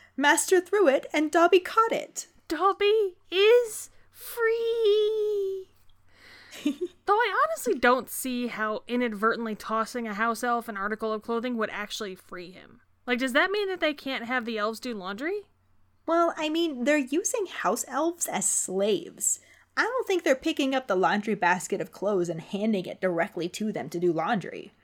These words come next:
Speaker 1: I would imagine that it's just expected that they will pick up the clothes off the floor or from the basket and do the laundry, as long as the clothing doesn't pass directly from the owner's hands to the elf.
Speaker 2: Well,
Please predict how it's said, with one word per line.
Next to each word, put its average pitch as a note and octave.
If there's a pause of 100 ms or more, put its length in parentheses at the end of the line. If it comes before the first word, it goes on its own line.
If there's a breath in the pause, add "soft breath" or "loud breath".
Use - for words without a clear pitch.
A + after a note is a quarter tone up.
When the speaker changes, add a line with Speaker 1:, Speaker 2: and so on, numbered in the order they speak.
(240 soft breath)
Speaker 1:
I G#3+
would G#3+
imagine F3+
that F#3
it's -
just A3+
expected -
that B3
they A#4+
will C4+
pick -
up -
the E3+
clothes E3
off D#3
the -
floor - (180 loud breath)
or F3+
from F#3
the F3
basket A#3+
and F#3
do F#3
the F3
laundry, G3 (500)
as A3
long E4+
as F#4+
the C4+
clothing A3+
doesn't G3
pass F#3
directly F#3+
from F3+
the F3
owner's F3+ (140)
hands - (100)
to F#3+
the D3
elf. - (260)
Speaker 2:
Well, G#4